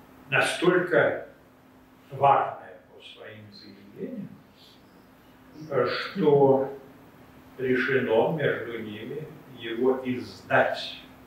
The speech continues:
малым тиражом, десять экземпляров, и отправить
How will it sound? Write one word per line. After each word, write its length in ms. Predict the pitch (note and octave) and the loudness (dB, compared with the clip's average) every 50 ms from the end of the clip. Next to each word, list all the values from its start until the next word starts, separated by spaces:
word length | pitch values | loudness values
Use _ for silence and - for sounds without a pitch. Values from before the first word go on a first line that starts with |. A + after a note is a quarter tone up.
| - - | -20 -14
малым 400 | - B2+ - E3+ C#3+ - - G2+ - - | -8 -6 -4 -4 -4 -6 -8 -10 -12 -10
тиражом, 480 | - - - - - - - - - - - - - - - - - C#3+ | -8 -8 -8 -6 -8 -8 -8 -10 -10 -12 -16 -18 -20 -20 -20 -14 -8 -6
десять 360 | D#3 D#3 D3 D3 D#3 D3+ C3+ | -4 -4 -4 -4 -8 -8 -12
экземпляров, 600 | C3+ C3+ C#3 C#3 C3 C3+ C3+ C3+ C3+ C3+ C3+ - - - - - - - - - - - - - - - - - - - - - - - - - - - - - - - - | -14 -14 -14 -16 -16 -12 -8 -8 -6 -6 -8 -10 -14 -20 -20 -20 -20 -20 -20 -20 -20 -20 -20 -20 -20 -20 -20 -20 -20 -20 -20 -20 -20 -20 -20 -20 -20 -20 -20 -20 -20 -14 -6
и 400 | - D3+ F#3 G#3 A#3+ - - - - | 0 4 4 6 4 4 0 -2 -8
отправить 920 | - - - - - - - - - - - F#3+ F3+ F3+ - - - - | -8 -8 -8 -10 -10 -10 -6 -2 2 2 4 4 2 2 -2 -6 -12 -14